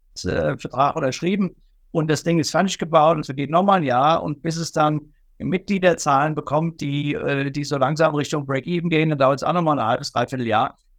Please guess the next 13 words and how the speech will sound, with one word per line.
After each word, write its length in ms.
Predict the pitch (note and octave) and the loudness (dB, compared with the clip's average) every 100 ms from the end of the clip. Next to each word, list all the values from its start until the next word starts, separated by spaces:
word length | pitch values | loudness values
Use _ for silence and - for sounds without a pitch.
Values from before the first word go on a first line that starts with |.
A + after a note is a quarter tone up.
| _ | _
Also 200 | - C#3+ | -8 -4
da 140 | D#3 D3 | -2 -2
sind 220 | E3 G3 | -2 2
dann 140 | F3 | 2
schnell 440 | - D#3+ E3+ F3+ - _ _ _ _ | 2 0 2 0 -6 _ _ _ _
lange, 380 | C#3 C3+ D3+ F3+ F3 D#3 F#2 | -2 0 0 2 2 2 0
äh, 120 | D#3+ | -4
Zeiten 420 | - - C#3 F3+ | -4 2 4 4
ins 200 | D#3+ D3 | 0 -2
Land 220 | C#3+ E3 G3 | 2 0 0
gegangen, 460 | - A#2+ B2+ D#3 | -2 0 0 -2
bevor 640 | C3 A#2+ D3+ D#3 D#3+ D3 - _ _ - | -4 -6 -2 2 2 0 -8 _ _ -10
sich 360 | - E3 - | -6 -4 -6